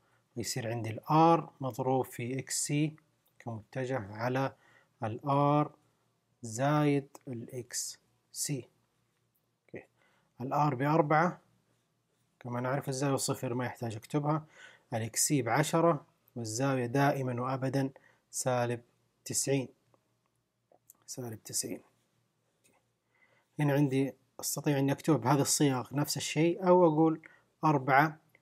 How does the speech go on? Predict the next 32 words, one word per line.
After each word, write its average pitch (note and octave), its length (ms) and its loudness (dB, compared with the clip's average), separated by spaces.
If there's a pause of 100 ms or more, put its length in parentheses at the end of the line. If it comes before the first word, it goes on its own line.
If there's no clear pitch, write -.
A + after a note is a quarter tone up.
(200)
ناقص C#3+ 840 0 (420)
جي C3+ 500 -2 (540)
عشرة. A#2+ 360 -4 (120)
إيش - 100 -10
السبب؟ D#3 500 2 (460)
أستطيع D#3+ 320 2
أن D3+ 100 6
أقول D3 220 4
أربعة C3 440 2
زائد C#3 380 2
عشرة C3 380 0
والزاوية B2+ 360 -2
سالب D#3 360 2
تسعين، F3+ 520 0 (400)
أو G3 200 8
سالب E3 420 4
ج، D#3 380 4 (420)
آه، B2+ 360 0
عشرة، C3+ 540 0
وسالب C#3+ 440 0
ج B2+ 80 -4
هي C#3+ 200 2
اللي C3 120 0
تمثل C#3 400 -6
الزاوية A#2+ 460 -4
سالب A#2+ 320 -4
تسعين. A2+ 380 -8
فهذه C#3+ 280 -6
الصيغة D3 300 -2
التعامدية D#3+ 640 2
وهذه D#3+ 160 4
الصيغة D3 520 -2